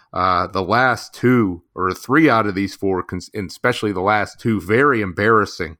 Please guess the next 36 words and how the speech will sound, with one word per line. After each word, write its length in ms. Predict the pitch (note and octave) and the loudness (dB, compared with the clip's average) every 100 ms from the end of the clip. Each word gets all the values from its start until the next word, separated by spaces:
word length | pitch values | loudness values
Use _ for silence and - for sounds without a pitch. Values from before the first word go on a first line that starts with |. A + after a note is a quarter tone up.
| _ _ - - - | _ _ -20 -20 -4
Uh, 300 | F2+ F#2 F2+ | 0 0 0
they 140 | E2 | -2
lost, 560 | G2 G#2 A2 F#2+ - _ _ _ _ - - - G#2+ | 0 2 2 0 -6 _ _ _ _ -18 -16 -10 -4
uh, 480 | F#2 F2 E2+ D#2+ | -2 -2 -4 -8
forty-five 720 | - - C#3 C3+ - A#2 A2 F2 | -8 0 2 2 2 2 2 0
to 80 | |
seven 380 | F2 - A#2 A2 | -6 0 0 0
against 340 | G2 G2 F#2+ G#2 | -2 -4 -4 -2
Wake 240 | G#2 - | -2 -2
Forest, 480 | G2+ G#2 G2+ - - | -2 2 2 -2 -16
forty-eight 760 | - B2 C#3 C3 G#2 A#2+ C3+ - | -2 2 4 2 2 0 -2 -4
to 100 | G2+ | -2
nothing 400 | G#2 A2+ G#2 G#2 | 0 0 0 -2
against 420 | F#2+ G2+ G2 - | -2 -2 -4 -8
Virginia, 600 | F2+ G2+ A2+ A2 G2+ G2+ - - - | -6 -2 0 2 0 -2 -12 -20 -6
uh, 220 | F#2 F#2 E2+ | -2 -2 -2
a 40 | |
few 180 | A2+ A2+ | -2 0
weeks 320 | A2+ A#2 - | 0 -2 -4
ago. 280 | G2 G#2+ G#2 | 0 2 0
Before 360 | F2+ - G2+ | -2 -2 -2
that, 300 | G2 G#2+ G2+ | 2 0 0
they 100 | F2+ | -4
lost 420 | F#2 F#2 F#2 - _ _ _ | -2 -2 -2 -6 _ _ _
thirty-eight 880 | - B2 C#3 C3+ G#2 A#2 A#2+ - | -2 2 2 2 2 2 0 -6
to 120 | - - | -14 -10
seven 480 | - A2+ A2 A2+ | -2 0 2 2
to 60 | F#2+ | 2
North 320 | F#2+ G#2+ G#2 | 2 0 0
Carolina. 580 | - G2+ F#2+ F#2+ F#2+ F#2+ | -2 0 2 2 0 -2
This 180 | G2+ G2 | -6 -8
team 280 | - A2 F#2 | -4 -4 -4
has 120 | E2+ | -6
been 220 | G2+ E2 | -6 -2
getting 320 | G2 F#2 D#2 - | -2 -2 -6 -8
blasted. 840 | F#2 A2 A2+ A2 - F#2+ D#2 | -2 0 0 -2 -6 -8 -8